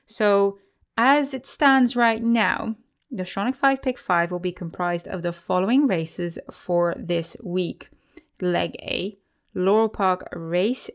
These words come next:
Eight. Leg B, Gulfstream Park Race Eight. Leg C,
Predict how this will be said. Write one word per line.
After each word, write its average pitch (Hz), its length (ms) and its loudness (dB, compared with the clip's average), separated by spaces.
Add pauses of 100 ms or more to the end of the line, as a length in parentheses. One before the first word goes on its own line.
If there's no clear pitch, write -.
Eight. 175 400 -4 (320)
Leg 175 400 -2
B, 226 400 0 (380)
Gulfstream 254 480 2
Park - 380 -4 (180)
Race 165 480 -2
Eight. - 400 -6 (340)
Leg 185 300 2
C, 220 540 -2